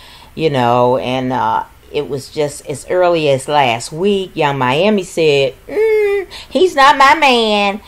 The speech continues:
But I guess, you know, that money talks and people listen with that money. So they are lovey-dovey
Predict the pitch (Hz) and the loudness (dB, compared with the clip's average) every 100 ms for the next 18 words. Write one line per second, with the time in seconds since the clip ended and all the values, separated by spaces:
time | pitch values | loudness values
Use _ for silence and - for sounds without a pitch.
0 | - - - - 151 240 262 262 254 247 | -20 -20 -16 -8 4 8 10 10 8 6
1 | 190 139 147 165 175 - - - 160 180 | 2 -2 -2 -2 -2 -8 -20 -18 -8 -4
2 | 175 160 170 165 160 175 185 185 185 - | 0 2 2 2 0 2 2 -2 -8 2
3 | 175 151 151 - - 131 127 127 - 180 | 6 6 4 -6 -8 -6 -4 -6 -10 -12
4 | 170 170 160 147 160 170 - 131 127 131 | -6 -4 -4 -6 -6 -8 -6 -6 -4 -6
5 | 127 127 123 156 165 160 160 - 170 165 | -4 -2 -2 0 0 0 -4 -4 -4 -2
6 | 196 208 214 196 196 180 190 226 247 269 | 0 0 4 4 4 0 4 6 6 0
7 | 247 175 214 220 233 214 226 | -6 -4 2 4 4 0 -8